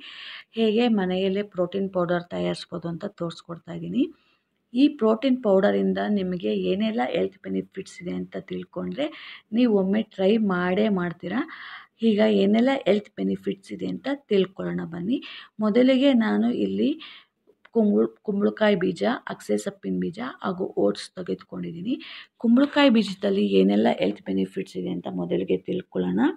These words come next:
ಇದರಲ್ಲಿ ಕಬ್ಬಿಣಾಂಶ ಅಂದರೆ ಕ್ಯಾಲ್ಶಿಯಂ, ಸೆಲೆನಿಯಂ, ಐ ಪ್ರೋಟೀನ್, ವಿಟಮಿನ್ ಬಿ, ಬೀಟಾ ಕೆರಟಿನ್, ವಿಟಮಿನ್ ಎ, ಮ್ಯಾಗ್ನೀಷಿಯಂ, ಮೆಗ್ನೀಷಿಯಂ ಇಷ್ಟೆಲ್ಲ ಅಂಶಗಳು ಪಂಪ್ಕಿನ್ ಸೀಡ್ಸಲ್ಲಿದೆ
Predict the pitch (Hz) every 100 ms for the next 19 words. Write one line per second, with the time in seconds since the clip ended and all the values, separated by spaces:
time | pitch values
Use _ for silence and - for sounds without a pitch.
0 | - _ _ _ - 233 226 220 226 208
1 | 190 214 214 190 180 190 180 180 - 196
2 | 196 - - 196 302 - _ _ - 202
3 | 202 214 208 190 202 254 - _ 190 196
4 | 226 - 208 196 202 220 254 - - -
5 | - 214 220 233 240 208 180 196 240 -
6 | - _ - 214 220 233 233 202 180 -
7 | 214 247 - 220 208 220 233 233 - -
8 | 208 - - - - 214 208 185 202 202
9 | 240 247 - 202 196 233 - _ 196 185
10 | 208 214 214 - 190 220 - - _ _
11 | 226 - - 202 208 285 - 202 202 202
12 | 190 220 330 - - - - _ _ -
13 | 196 208 208 240 233 196 190 196 185 180
14 | 220